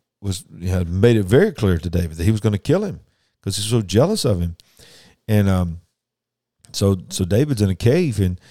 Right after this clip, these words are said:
and King <laughs> Saul comes in there, quite frankly, to relieve himself. And he's standing there relieving himself, and, and he don't even realize that David's standing right behind him. And David gets so close that he takes his sword and cuts off a piece of his garment. And then,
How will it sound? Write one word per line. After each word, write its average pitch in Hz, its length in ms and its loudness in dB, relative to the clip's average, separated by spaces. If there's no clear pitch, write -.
and 98 100 -6
King 127 220 0
<laughs> - 0 -
Saul 131 300 -4
comes 113 340 0
in 127 100 2
there, 98 160 2
quite 107 240 0
frankly, 117 320 0
to 98 140 -2
relieve 107 320 2
himself. 85 480 -6
And 104 80 0
he's 101 100 2
standing 120 300 4
there 117 160 4
relieving 131 340 2
himself, 113 460 -2
and, 104 260 0
and 104 120 2
he 117 100 4
don't 160 140 0
even 123 160 0
realize 143 320 0
that 104 100 -6
David's 135 300 0
standing 127 280 -2
right 131 160 -2
behind 139 360 0
him. 147 80 -2
And 104 160 0
David 170 300 2
gets 156 160 -2
so 185 240 0
close 190 380 -2
that 143 100 -4
he 127 100 0
takes 156 360 -4
his 131 160 -4
sword 131 760 -2
and 104 160 -6
cuts - 280 -4
off 131 160 -4
a 110 80 -4
piece - 340 -4
of 104 80 -6
his 95 180 -4
garment. 104 680 0
And 107 180 2
then, 107 300 0